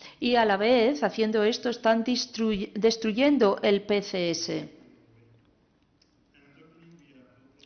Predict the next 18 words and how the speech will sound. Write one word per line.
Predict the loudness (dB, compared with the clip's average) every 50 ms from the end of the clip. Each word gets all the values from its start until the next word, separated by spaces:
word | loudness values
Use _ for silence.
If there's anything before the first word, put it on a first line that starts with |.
| -20 _ _ -20 _ _ _ -20 -20 -20 -20 -20 -20 -20 -20 -20 -20 -20 _ -20 -20 -12 -6
Afastan-, | -4 -4 -2 -2 -4 -4 -4 -4 -4 -4 -2 -4 -6 -8 -8 -6
a-, | -4 -4 -4 -4 -6 -8 -8 -10 -10
afortunadamente | -10 -12 -14 -12 -10 -10 -8 -8 -8 -6 -6 -6 -6 -8 -8 -8 -6 -6
no | -6 -6 -8
tenemos | -8 -8 -6 -6 -6 -8 -8 -8
problemas | -10 -10 -8 -6 -6 -6 -6 -6 -6 -6 -6 -6 -8 -12
con | -10 -8 -6 -4 -4 -2 -2
la | -2 -4
explotación | -4 -6 -8 -10 -8 -8 -10 -8 -6 -6 -6 -6 -6
del | -6 -6
manganeso, | -6 -6 -8 -6 -6 -6 -4 -4 -4 -4 -4 -4 -4 -4 -4 -6 -8 -10 -18 -20 _ _ _ _ _ -20 _ _ _ _ _ _ _ _ _ _ _ _ _ _ _ -20 -20 -20 -20 _ _ _ _ -20 -20 _ _ _ _ _ _ _ _ _ -20 -20 -20 _ _ _ -10
de | -6 -4 -4
manera | -2 -2 -4 -2 -2 0 0 -2 -2 -2
que | -4 -2 0 0
los | 0 0 0 0 -2 -2 -4 -8 -10 -8
retos | -6 -4 -2 0 0 -2 0 -2 -2 -2 -2 -4 -4
están | -6 -6 -6 -6 -4 -2 -2 -2 -4 -6 -8
siendo, | -8 -10 -10 -6 -4 -2 -2 -2 -2 -4 -2 -2 0 0 0 0 -2